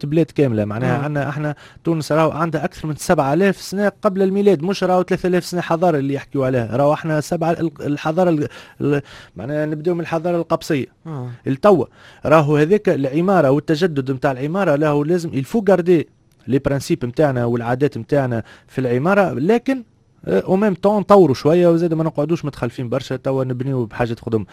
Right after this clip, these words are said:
Speaker 1: الوغ لانتيغراسيون تاع لي، ال-، لي ماتريو
Speaker 2: مهم.
Speaker 1: اللي تم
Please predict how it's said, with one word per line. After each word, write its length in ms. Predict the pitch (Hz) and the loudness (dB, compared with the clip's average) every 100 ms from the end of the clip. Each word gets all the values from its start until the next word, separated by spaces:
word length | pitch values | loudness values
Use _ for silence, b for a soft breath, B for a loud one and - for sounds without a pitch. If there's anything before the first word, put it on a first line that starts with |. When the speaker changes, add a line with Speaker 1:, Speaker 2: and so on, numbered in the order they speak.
| B B B | B B B
Speaker 1:
الوغ 200 | 139 185 | 4 4
لانتيغراسيون 760 | 175 175 220 202 208 - 196 139 | 6 4 2 2 0 2 2 2
تاع 120 | 139 | 2
لي، 140 | 143 | 2
ال-، 480 | 147 151 - 113 127 - B B - | 2 -2 -2 0 0 -4 B B -12
لي 260 | 92 120 | -2 2
ماتريو 680 | 135 147 92 87 220 208 123 _ 175 | 4 2 2 6 10 10 8 _ -12
Speaker 2:
مهم. 140 | 147 | -4
Speaker 1:
اللي 200 | 127 135 | 0 0
تم 340 | 123 214 165 | 2 0 0